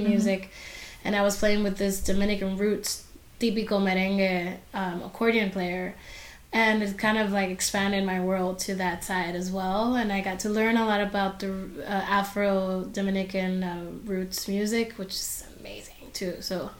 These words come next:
Speaker 1: We were somewhat isolated in one of those all-inclusive resorts, but we got off.
Speaker 2: Which I love, too. <laughs>
Speaker 1: Yeah,
Speaker 2: I
Speaker 1: we, we
Speaker 2: like
Speaker 1: got
Speaker 2: the
Speaker 1: off the
Speaker 2: resort
Speaker 1: premises and just really walked down this little dirt road to
Speaker 2: Mm-hmm.
Speaker 1: a cantina
Speaker 2: Mm-hmm.
Speaker 1: that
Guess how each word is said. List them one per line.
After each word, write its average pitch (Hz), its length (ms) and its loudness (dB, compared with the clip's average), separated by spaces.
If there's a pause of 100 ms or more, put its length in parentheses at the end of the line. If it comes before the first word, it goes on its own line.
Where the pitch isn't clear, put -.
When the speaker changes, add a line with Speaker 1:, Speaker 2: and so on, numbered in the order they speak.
(360)
Speaker 1:
We 277 80 8
were 349 140 12
somewhat 233 460 6
isolated 185 640 4
in 175 180 2
one 175 140 2
of 170 100 0
those 160 180 0
all-inclusive 165 680 0
resorts, 165 480 -2
but - 160 -6
we 190 120 4
got 180 300 0
off. - 140 -6
Speaker 2:
Which 233 120 -2
I 214 120 0
love, 202 240 -2
too. 285 220 0 (140)
<laughs> - 80 0
Speaker 1:
Yeah, 247 200 10
Speaker 2:
I 202 40 10
Speaker 1:
we, 294 220 6
we 285 60 2
Speaker 2:
like 302 100 6
Speaker 1:
got 269 140 10
Speaker 2:
the 269 60 12
Speaker 1:
off 277 140 12
the 240 120 4
Speaker 2:
resort 233 80 -2
Speaker 1:
premises 262 440 8
and 226 120 8
just 233 180 4
really 262 260 10
walked 214 300 8
down 226 180 4
this 208 180 4
little 226 200 4
dirt 196 300 2
road 190 560 4
to 247 80 4
Speaker 2:
Mm-hmm. 220 680 4
Speaker 1:
a 180 40 0
cantina 190 880 2
Speaker 2:
Mm-hmm. 247 440 0
Speaker 1:
that 185 340 2